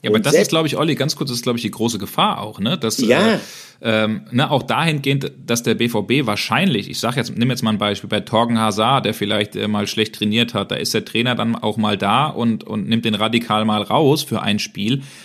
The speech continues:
Speaker 1: Das kannst du dir natürlich bei einem Jude Bellingham schwer erlauben oder den auch mal auf die Bank setzen und sagen, "Hier, Denkzettel", weil du den Schulz so angemacht hast, weil, glaub ich, der Verein schon auch ein bisschen abhängig ist und ein bisschen Sorge hat, "Oh Gott, wenn wir vielleicht zu hart oder zu zimperlich, äh, oder, ne, zu hart mit dem umgehen,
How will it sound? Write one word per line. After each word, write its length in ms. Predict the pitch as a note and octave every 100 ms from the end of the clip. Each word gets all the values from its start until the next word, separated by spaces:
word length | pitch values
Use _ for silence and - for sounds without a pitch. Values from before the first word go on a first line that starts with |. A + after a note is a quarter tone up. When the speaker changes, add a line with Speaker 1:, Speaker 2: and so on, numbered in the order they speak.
| -
Speaker 1:
Das 180 | G#2 -
kannst 240 | A2 A#2
du 40 | A2+
dir 80 |
natürlich 340 | G#2+ G2+ A2 -
bei 80 | G#2
einem 140 | G2+
Jude 180 | G#2+ G2
Bellingham 420 | G#2 G#2+ G#2+ G2+
schwer 260 | G2 G#2 G2+
erlauben 400 | G2+ A#2+ E3 G2+
oder 160 | G#2+
den 160 | G2+ G#2
auch 120 | G#2
mal 160 | G#2+ F#2
auf 100 | -
die 100 | G#2
Bank 240 | A2 D#3+
setzen 280 | A2+ G#2+ A2+
und 100 | G2+
sagen, 240 | G#2 G#2
"Hier, 240 | G#2 A2+ G2+
Denkzettel", 540 | A#2+ C#3 - G#2+ A#2
weil 160 | G#2 G2+
du 80 |
den 100 | G#2
Schulz 260 | G2+ C3 D#3
so 120 | A#2
angemacht 520 | F2 G#2+ G2+ G2 F#2+
hast, 240 | - C3 - - - -
weil, 200 | F#2+ C3
glaub 240 | G#3 F#3+ F#2+
ich, 80 | -
der 120 | C#3
Verein 340 | C3+ F2+ C#3+
schon 300 | D3+ - G3
auch 160 | - C#3+
ein 80 | A#2+
bisschen 260 | D3 B2
abhängig 480 | - C#3+ E3 E3+ E3
ist 180 | D#3+ -
und 60 |
ein 60 | A#2
bisschen 260 | A#2 - G#2
Sorge 400 | G2 A#2 C3+ C#3
hat, 220 | C#3 C#3
"Oh 80 | G#2
Gott, 280 | A#2 C3
wenn 160 | A2+ G#2
wir 140 | A2+
vielleicht 300 | A#2 G#2+ G2+
zu 280 | - G3+ E3
hart 360 | G2+ G#2+ - - _
oder 180 | G#2 G2+
zu 200 | - F3
zimperlich, 600 | - A2+ G#2+ G#2 - G#2+
äh, 140 | G#2
oder, 200 | - F2+
ne, 200 | - E3+
zu 220 | - E3+
hart 180 | A2 A2
mit 160 | G#2+ -
dem 140 | G2+
umgehen, 480 | G#2+ A2 G#2 C3+